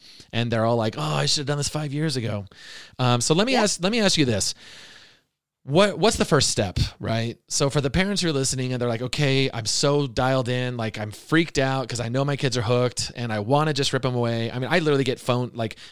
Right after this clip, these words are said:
Speaker 1: messages of photos mom sent me and I'm like, "What is that?" They're like, "Oh, that's the P S four in the bottom of our swimming pool. I finally had enough." I'm like, "Okay, that's probably not the best way to do
Speaker 2: Uh-huh.
Speaker 1: this. Your kids are gonna hate your guts."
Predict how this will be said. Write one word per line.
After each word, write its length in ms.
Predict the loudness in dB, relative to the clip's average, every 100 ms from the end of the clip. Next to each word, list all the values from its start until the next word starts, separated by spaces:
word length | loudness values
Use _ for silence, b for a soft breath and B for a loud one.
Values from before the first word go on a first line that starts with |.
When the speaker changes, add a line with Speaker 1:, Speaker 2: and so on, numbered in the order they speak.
| B
Speaker 1:
messages 560 | 0 2 2 0 -2
of 200 | -4 -8 -12 B B
photos 460 | -4 2 6 6 2
mom 240 | -2 -2
sent 200 | -2 -2
me 280 | 0 -4 -4
and 120 | -6
I'm 140 | -6 -6
like, 160 | -2
"What 140 | 2 4
is 140 | 4
that?" 140 | 0
They're 100 | -2
like, 100 | -2 0
"Oh, 120 | 0
that's 200 | 0 -2
the 100 | 0
P 160 | 0
S 140 | 0 -2
four 260 | 2 2
in 120 | 2 0
the 80 |
bottom 340 | 0 2 2 0
of 80 | 0
our 80 |
swimming 340 | 0 0 0 0
pool. 280 | 0 0 -2
I 140 | -4
finally 460 | -2 0 0 2 0
had 180 | 0 -2
enough." 360 | -4 -4 -6
I'm 120 | -6
like, 180 | -6 -4
"Okay, 300 | -4 -2 -2
that's 180 | -2 -4
probably 300 | 0 0 0
not 140 | 0
the 100 | 0
best 280 | 0 0 0
way 100 | -2
to 80 | 0
do 100 | 0
Speaker 2:
Uh-huh. 160 | -2 0
Speaker 1:
this. 280 | -2 -2 -6 B B B B -4
Your 160 | -2
kids 200 | 0 0
are 60 | 2
gonna 140 | 0
hate 260 | 2 2 2
your 140 | 2
guts." 420 | 2 2 2 -2